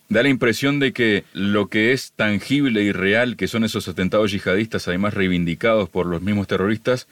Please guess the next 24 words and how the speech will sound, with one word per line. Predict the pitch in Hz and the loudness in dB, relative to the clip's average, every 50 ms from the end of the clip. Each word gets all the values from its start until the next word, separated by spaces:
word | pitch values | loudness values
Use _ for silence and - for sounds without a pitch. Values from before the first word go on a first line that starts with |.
| - - - - - - - - - | -20 -20 -20 -20 -20 -20 -20 -16 -6
no | - 98 104 110 127 139 | -2 0 2 2 2 2
se | 135 - 139 | 0 0 0
le | 117 117 | 0 2
da | 120 135 | 2 2
tal | 131 - 123 117 | 2 0 0 2
vez | 117 127 127 - - - | 2 0 0 -2 -6 -6
ese | - 101 - 120 | -6 -4 0 0
impulso | 113 98 113 127 123 - 131 117 | 0 2 2 0 0 2 2 2
mediático | 107 104 101 110 127 127 - 147 117 131 123 | 4 4 4 4 2 2 0 0 0 0 0
que | 98 113 104 104 | 2 2 0 0
tal | 82 - 98 95 | 0 0 0 0
vez | 110 117 113 | 0 0 -2
tiene | - 123 120 120 113 110 - _ | -2 -2 -2 0 -2 -2 -4 _
algo | - 104 120 123 117 98 | -2 -2 0 0 0 0
que | 98 113 | 0 -2
es | 113 - | -2 -2
como | - 113 104 107 | -2 0 0 0
un | - - 107 107 98 | 2 2 0 0 2
fantasma, | - 101 98 90 - 135 143 123 110 104 113 127 131 - _ _ - _ _ _ - | 2 0 0 2 2 0 0 0 0 -2 -2 -2 -4 -8 _ _ -20 _ _ _ -4
que | 98 98 113 | -2 0 0
es | 117 110 - | 0 0 -2
ese | 117 113 - - 113 104 101 98 98 76 | -4 -4 -4 -2 0 0 2 2 0 0
malo | 65 92 90 101 107 110 110 104 | -2 -2 0 2 2 2 2 0
ruso | 104 101 110 135 123 - - 123 117 131 135 | 0 0 -2 -2 -4 -2 -2 -2 -2 -2 -2